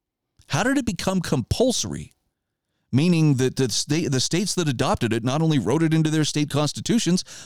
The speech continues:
but they actually insisted, "You will send your children to a public school or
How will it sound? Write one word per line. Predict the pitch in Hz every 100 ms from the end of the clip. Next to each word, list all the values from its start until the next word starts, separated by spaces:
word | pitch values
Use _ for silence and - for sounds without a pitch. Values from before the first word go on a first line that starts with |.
| -
but | 139
they | 143 143
actually | 180 - 160
insisted, | 151 - 202 160 156 - -
"You | 120 110
will | 139 262
send | - 214
your | 180
children | - 180 180
to | 175
a | 147
public | 151 160 143
school | - 143 139
or | 196 185 139